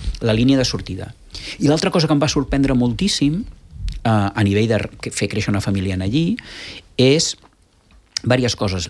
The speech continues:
La involucració dels pares amb l'escola. O sigui, aquí el, les escoles són pàrquings de nens. En allí és una extensió de la casa teva. O sigui, que les mares o pares vagin a fer col·laboracions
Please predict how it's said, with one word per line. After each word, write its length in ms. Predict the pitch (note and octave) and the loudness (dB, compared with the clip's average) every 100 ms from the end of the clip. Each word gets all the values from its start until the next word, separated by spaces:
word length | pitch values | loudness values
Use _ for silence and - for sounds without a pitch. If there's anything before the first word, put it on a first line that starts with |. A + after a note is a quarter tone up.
| C3+ | 2
La 100 | C3 | 4
involucració 680 | C3 C3+ C3 - B2+ - D3+ D#3 | 4 4 2 0 -4 0 0 0
dels 160 | C3+ | -2
pares 260 | D#3 C3 A2+ | -4 -4 -4
amb 80 | A#2 | -4
l'escola. 320 | A2+ - D#3+ C4+ - _ - _ - - _ _ _ _ _ _ _ _ _ - | -6 -4 -6 -6 -16 _ -20 _ -20 -20 _ _ _ _ _ _ _ _ _ -20
O 160 | - | -14
sigui, 200 | - G#2+ G#2 - - | -6 -6 -6 -14 -6
aquí 400 | G#2+ G2+ - D3+ F#3 | -6 -4 0 0 2
el, 220 | B2 G#2+ | 0 0
les 80 | G2 | -2
escoles 400 | G2 - C#3 D3 | -2 0 0 0
són 140 | A2 G2 | 0 0
pàrquings 400 | G#2+ - G2 - | -2 -2 -2 -2
de 80 | |
nens. 380 | F#2+ F#2 G2+ - - - - _ _ _ - - - - A#2+ | -4 -6 -10 -14 -18 -20 -20 _ _ _ -20 -20 -20 -6 0
En 100 | G#2 | 2
allí 480 | G#2 G2+ C3+ F#3+ B3+ - - - | 2 2 2 0 -2 -8 -14 -2
és 300 | A#2+ D#3 - | 0 0 -2
una 180 | - A#2+ | 0 0
extensió 540 | C#3+ - A#2+ G2+ - A#2+ | 0 -2 -2 -2 0 0
de 80 | B2 | 0
la 100 | G#2+ | -2
casa 280 | A2 G#2 F2 | -2 -2 -2
teva. 300 | - - - - - - _ _ | -4 -8 -14 -20 -20 -20 _ _
O 160 | - - | -20 -8
sigui, 300 | - G2+ G2+ - - - - | -2 0 -2 -6 -20 -20 -4
que 80 | B2 | 0
les 220 | G#2+ G2+ | 2 2
mares 320 | A#2 D3 D3+ C3+ | 2 2 2 0
o 80 | |
pares 300 | C3+ G#2+ G#2 F#2+ | -2 -2 -2 0
vagin 240 | A2+ B2 | 0 0
a 80 | A#2+ | 0
fer 80 | C3 | -2
col·laboracions 680 | A#2+ A2 G#2 G2 - G2+ | 0 0 2 0 0 -2